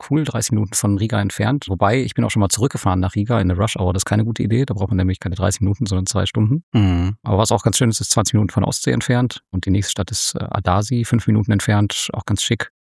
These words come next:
Speaker 1: Ja, aber ein Auto braucht man, glaub ich, schon, wenn man da ein Haus hat oder diejenigen, die da wohnen. Ansonsten wäre es jetzt echt schwer, da irgendwie hinzukommen, also irgendwo wegzukommen, weil es gibt da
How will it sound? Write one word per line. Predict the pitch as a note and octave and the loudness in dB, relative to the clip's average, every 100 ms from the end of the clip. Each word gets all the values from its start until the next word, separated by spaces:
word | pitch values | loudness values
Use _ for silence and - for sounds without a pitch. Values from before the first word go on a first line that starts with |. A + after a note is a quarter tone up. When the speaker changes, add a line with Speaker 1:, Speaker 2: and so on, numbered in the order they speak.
| _ | _
Speaker 1:
Ja, | F#2 | -2
aber | E2 F2+ | 2 2
ein | F#2+ G2+ | 2 2
Auto | G#2 G#2 | 2 2
braucht | G#2 G2+ | 2 2
man, | F#2+ | 2
glaub | F#2 | 2
ich, | - | 2
schon, | G#2 A2+ A2+ _ | 2 2 0 _
wenn | - | -2
man | G2+ | 2
da | F#2+ | 2
ein | F2+ | 2
Haus | G2+ G#2+ | 0 0
hat | A2 - - | -2 -2 -4
oder | - G2 | -2 -4
diejenigen, | F2+ G2 G2 F#2+ | 0 2 2 2
die | F#2+ | 2
da | F2+ | 2
wohnen. | G2+ G2 F#2+ F2+ | 2 2 2 2
Ansonsten | F2+ F2+ - F2 | 0 -2 -2 0
wäre | F2+ | 0
es | - - - _ _ _ | -4 -8 -10 _ _ _
jetzt | - | -4
echt | - - | -2 -2
schwer, | - F2+ | 0 2
da | F2+ F#2+ - | 4 2 0
irgendwie | G#2+ F#2 F2+ | 0 2 2
hinzukommen, | F#2 G#2 F#2 F#2 | 0 0 0 0
also | F#2 F#2+ | 0 -2
irgendwo | C3+ G2+ F#2 F2+ | 0 0 0 -2
wegzukommen, | - G#2+ G2+ G2 - _ | -2 -2 0 -2 -6 _
weil | G2 F#2+ - - | -2 -2 -4 -12
es | |
gibt | - - | -14 -4
da | G2 F#2+ F#2 | 0 2 0